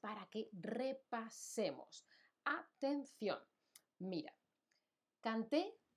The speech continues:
pasado. Cantó, pasado. Canto, presente. Cantó, pasado. Canto, presente.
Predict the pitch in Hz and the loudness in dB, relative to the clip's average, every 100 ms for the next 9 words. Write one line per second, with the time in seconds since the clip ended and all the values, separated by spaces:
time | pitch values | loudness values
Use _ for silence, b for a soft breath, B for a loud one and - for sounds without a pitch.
0 | _ - 151 - 165 147 - - 208 202 | _ -4 -4 -2 -2 -2 -8 -6 -6 -2
1 | - 320 320 _ 208 170 196 165 143 - | 0 0 0 _ 0 0 0 -2 -2 -6
2 | _ _ _ _ _ _ 269 285 277 233 | _ _ _ _ _ _ -4 -2 -2 -2
3 | 175 165 185 214 226 185 175 - 170 156 | -4 -6 -8 -8 -8 -8 -8 -6 -4 -4
4 | 156 - - - 214 208 - 269 330 339 | -8 -14 -10 -4 -2 -4 -2 0 2 -2
5 | _ _ _ 175 170 202 175 143 151 _ | _ _ _ -10 -8 -4 -4 -4 -10 _
6 | _ 202 214 233 269 269 - 180 165 - | _ -6 -4 -6 -8 -10 -8 -6 -4 -4
7 | 151 139 - - | -8 -8 -14 -20